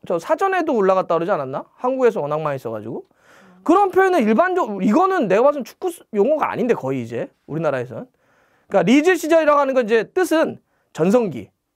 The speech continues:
Speaker 1: 그러니까 이제 응용을 하자면 이제 나의 리즈 시절은 지금이지. 어.
Speaker 2: 어.
Speaker 1: 어. 잠깐만. <laughs> 이게 진짜 이렇게 리액션을 좀 잘해주면 안 되겠니? 사옥이야?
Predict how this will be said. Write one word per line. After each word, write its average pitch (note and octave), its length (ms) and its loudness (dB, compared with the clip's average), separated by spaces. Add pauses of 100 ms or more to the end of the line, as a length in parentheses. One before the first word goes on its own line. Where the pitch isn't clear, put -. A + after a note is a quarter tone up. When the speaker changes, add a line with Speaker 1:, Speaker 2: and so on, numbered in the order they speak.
(960)
Speaker 1:
그러니까 G#3+ 220 2
이제 E3 280 0
응용을 E4+ 380 4
하자면 C#4+ 400 4
이제 G#3 260 0 (540)
나의 A#3+ 300 4
리즈 A#3+ 220 0
시절은 G#3+ 420 0
지금이지. B2+ 520 -6 (220)
어. G2 220 -18 (300)
Speaker 2:
어. F3+ 160 -20 (140)
Speaker 1:
어. - 160 -14 (380)
잠깐만. G#3 520 -8
<laughs> - 2000 -4
이게 D#3 160 -4
진짜 F#3+ 340 0
이렇게 E3 380 0 (240)
리액션을 G3+ 440 0
좀 E3+ 120 -8
잘해주면 D#3+ 520 -4
안 B2+ 140 -6
되겠니? C3+ 400 -4
사옥이야? D3+ 500 0